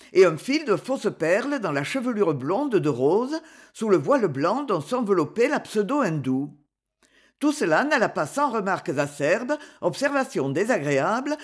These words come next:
plus encore qu'à l'ordinaire. Aussi, Gwen,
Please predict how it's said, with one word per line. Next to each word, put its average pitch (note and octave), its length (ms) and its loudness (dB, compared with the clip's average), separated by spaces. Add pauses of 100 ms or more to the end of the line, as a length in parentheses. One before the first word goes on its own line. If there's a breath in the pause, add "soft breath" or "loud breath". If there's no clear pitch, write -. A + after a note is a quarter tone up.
(140 loud breath)
plus C4 240 -2
encore G3+ 420 -2
qu'à C#4+ 140 0
l'ordinaire. C#3 760 -2 (1160)
Aussi, A3 480 0
Gwen, G#3+ 380 4